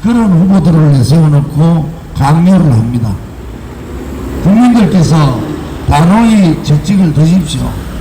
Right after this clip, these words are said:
우리는 너희들이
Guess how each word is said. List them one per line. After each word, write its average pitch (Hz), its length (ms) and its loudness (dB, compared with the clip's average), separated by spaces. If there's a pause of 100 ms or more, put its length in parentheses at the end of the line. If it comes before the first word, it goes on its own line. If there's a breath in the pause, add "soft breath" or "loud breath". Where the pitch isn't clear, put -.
(480)
우리는 190 560 2 (760)
너희들이 208 680 2